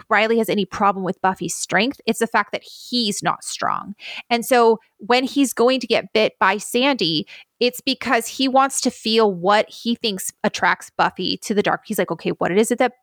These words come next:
attracts Buffy? Like, can I feel that? Like, is there darkness in me?" When I first saw this,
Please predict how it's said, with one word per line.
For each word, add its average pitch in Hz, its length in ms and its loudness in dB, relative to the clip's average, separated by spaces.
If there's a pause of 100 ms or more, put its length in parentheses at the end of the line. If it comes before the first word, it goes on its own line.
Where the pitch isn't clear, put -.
(120)
attracts 233 380 -2
Buffy? 226 480 0 (360)
Like, 202 220 0
can 202 300 -2
I 185 200 2
feel 247 320 4
that? 240 400 4
Like, 208 200 -2
is 220 140 0
there 202 140 2
darkness 202 480 0
in 190 160 0
me?" 196 220 0
When 202 200 0
I 427 180 4
first 427 240 0
saw 156 160 0
this, - 240 -2